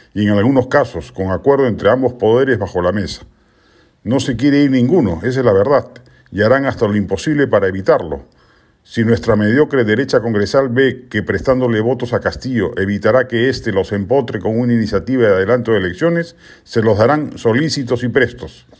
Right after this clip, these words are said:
Es probable, en consecuencia, que si prosperase la iniciativa de Sagasti de recolección de firmas, estas, una vez que lleguen al legislativo, sean desechadas sin discusión alguna.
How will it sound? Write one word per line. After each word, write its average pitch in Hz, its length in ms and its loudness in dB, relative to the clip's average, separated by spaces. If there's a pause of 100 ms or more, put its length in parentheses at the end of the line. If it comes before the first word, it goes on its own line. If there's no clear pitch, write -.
(720)
Es 120 120 2
probable, 139 480 4
en 120 60 -6
consecuencia, 120 760 0
que 104 100 -4
si 104 140 -6
prosperase 117 580 0
la 113 120 0
iniciativa 107 440 -2
de 120 60 2
Sagasti 113 460 -2
de 107 100 0
recolección 95 480 -2
de 113 120 0
firmas, 156 500 -6 (400)
estas, 117 560 0
una 131 260 2
vez 131 160 2
que 123 120 0
lleguen 135 260 0
al 113 100 0
legislativo, 104 640 -4
sean 135 300 2
desechadas 120 560 0
sin 113 160 -4
discusión 107 460 -4
alguna. 107 420 -2